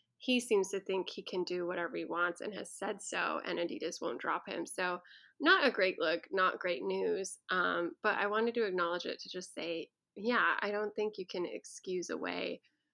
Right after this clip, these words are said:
what he's doing with what he's going through, which we'd have no idea. And, um, it's just not a great, <laughs> it's not a great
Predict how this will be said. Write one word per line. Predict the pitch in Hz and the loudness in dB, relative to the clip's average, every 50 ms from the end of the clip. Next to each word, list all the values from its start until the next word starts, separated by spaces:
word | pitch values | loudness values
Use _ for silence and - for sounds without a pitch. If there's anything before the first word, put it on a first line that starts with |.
| _ _ _ | _ _ _
what | - 196 196 - - | -6 -4 -4 -4 -6
he's | - - - 202 202 - 190 180 - - | -8 -10 -8 -6 -6 -6 -8 -10 -10 -8
doing | - 196 185 180 175 190 220 247 262 285 302 294 - _ _ _ _ _ _ | -6 -4 -2 -2 0 2 2 2 2 2 0 -2 -6 _ _ _ _ _ _
with | - 185 175 180 196 185 180 - - | -16 -14 -8 -4 -4 -4 -4 -2 -4
what | - 170 - | -4 -4 -4
he's | 180 - 160 - - - | -4 -8 -10 -8 -6 -4
going | 170 165 170 175 185 190 | -2 0 0 2 0 0
through, | 185 196 202 202 202 202 202 202 - - - - - | 0 0 -2 0 0 0 -2 -2 -4 -8 -14 -12 -8
which | 196 185 - - - - | -6 -6 -6 -6 -4 -2
we'd | 180 175 175 | -4 -4 -4
have | 175 - - - | -4 -8 -6 -6
no | - 160 165 175 190 190 175 | -6 -4 -4 -2 -2 -2 -2
idea. | 147 147 147 - 123 127 - - 202 220 - _ _ _ _ _ - - _ _ - | -4 -6 -6 -8 -8 -8 -6 -4 -4 -6 -6 _ _ _ _ _ -20 -20 _ _ -2
And, | - 202 202 196 190 180 165 160 170 180 - - - _ _ _ _ _ - - | 0 2 2 4 2 2 2 0 0 -2 -4 -8 -14 _ _ _ _ _ -2 0
um, | 196 190 190 190 190 190 190 190 190 190 190 190 185 185 180 - _ _ - | 2 4 4 4 4 4 4 4 2 2 2 2 0 -2 -4 -8 _ _ 0
it's | 220 220 220 - - - | 0 0 0 0 0 2
just | 240 220 226 - 240 | 2 0 0 2 2
not | 240 247 240 | 4 4 4
a | 233 | 2
great, | 233 196 196 190 190 185 - _ _ _ | 2 2 0 2 0 -2 -6 _ _ _
<laughs> | _ _ - 254 269 - - - 254 - _ _ _ - - - - - - - _ - | _ _ 2 2 2 2 2 -2 -8 -10 _ _ _ -18 -16 -14 -14 -14 -16 -2 _ 6
it's | 320 302 330 | 6 8 10
not | 349 349 349 330 330 | 12 12 12 10 10
a | |
great | 294 302 269 240 - | 10 10 10 10 8